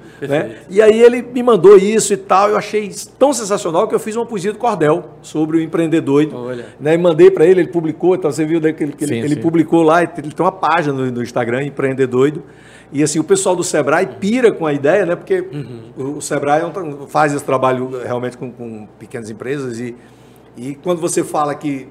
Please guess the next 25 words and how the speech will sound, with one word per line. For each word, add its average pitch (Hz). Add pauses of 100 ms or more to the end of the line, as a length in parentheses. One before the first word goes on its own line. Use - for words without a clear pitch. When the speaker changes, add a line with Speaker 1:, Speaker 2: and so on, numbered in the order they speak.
Speaker 1:
ser -
empresário 143
no 131
Brasil, 117
ser 151
empreendedor 147
no 123
Brasil 120
tem 151
que 143
ser 151
doido, 131 (460)
é 180
verdade, 196
cara, 127
é -
a 139
mais 190
pura 214
verdade, 156
né? 165 (380)
Eu 139
acho 151
que, 170
que 151